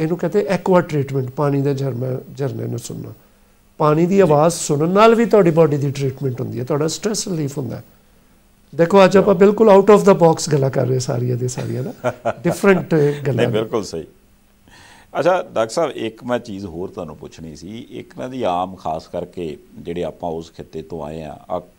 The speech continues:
Speaker 2: ਖਾਣਾ ਪੀਣਾ ਆਪਣਾ ਬਿਲਕੁਲ ਸਾਂਝਾ ਸਟਾਰਟਿੰਗ 'ਚ ਤੁਸੀਂ ਸ਼ੇਅਰ ਕਰ ਲਿਆ। ਜਿੱਥੇ ਕਿਤੇ ਚੈੱਕ ਕਰਾ ਲਓ ਤੇ ਇੱਕ ਨਾ ਫੈਟੀ ਲੀਵਰ ਆਮ ਹੀ ਦੱਸ ਦਿੱਤਾ ਜਾਂਦਾ। ਇਹ ਫੈਟੀ ਲੀਵਰ ਕੀ ਬਲਾ ਆ ਤੇ ਇਹਦਾ ਇਲਾਜ ਕੀ ਹੈ ਜੀ?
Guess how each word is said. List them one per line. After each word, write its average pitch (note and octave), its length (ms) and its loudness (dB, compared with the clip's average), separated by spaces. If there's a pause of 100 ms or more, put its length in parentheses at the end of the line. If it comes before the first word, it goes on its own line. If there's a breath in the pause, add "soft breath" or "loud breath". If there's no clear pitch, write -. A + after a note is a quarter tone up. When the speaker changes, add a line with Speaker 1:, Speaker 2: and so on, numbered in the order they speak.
(120)
Speaker 2:
ਖਾਣਾ F#2 260 -6
ਪੀਣਾ G2 240 -8
ਆਪਣਾ F2+ 280 -6
ਬਿਲਕੁਲ E2+ 300 -10
ਸਾਂਝਾ F2 360 -8
ਸਟਾਰਟਿੰਗ E2 420 -8
'ਚ D#2 40 -18
ਤੁਸੀਂ D#2 260 -20
ਸ਼ੇਅਰ E2+ 220 -12
ਕਰ - 220 -18
ਲਿਆ। A#1+ 100 -20 (840 soft breath)
ਜਿੱਥੇ B2 320 -6
ਕਿਤੇ F3 220 -6
ਚੈੱਕ A#2 260 -6
ਕਰਾ A#2 220 0
ਲਓ F2+ 280 -6
ਤੇ A2 400 -10 (140)
ਇੱਕ A2+ 140 -14
ਨਾ C#3+ 100 -6
ਫੈਟੀ F#2+ 460 -8
ਲੀਵਰ G2+ 280 -8
ਆਮ F2 280 -6
ਹੀ F2 40 -12
ਦੱਸ D2+ 220 -12
ਦਿੱਤਾ C#2+ 280 -18
ਜਾਂਦਾ। C#2 280 -14
ਇਹ G#2 80 -8
ਫੈਟੀ - 420 -10
ਲੀਵਰ A#2 260 -10
ਕੀ A2+ 240 -14
ਬਲਾ G#2+ 200 -4
ਆ G2 360 -2
ਤੇ G#2+ 160 -14
ਇਹਦਾ G#2+ 140 -10
ਇਲਾਜ D2 300 -10
ਕੀ F2 220 -18
ਹੈ - 40 -12
ਜੀ? - 160 -20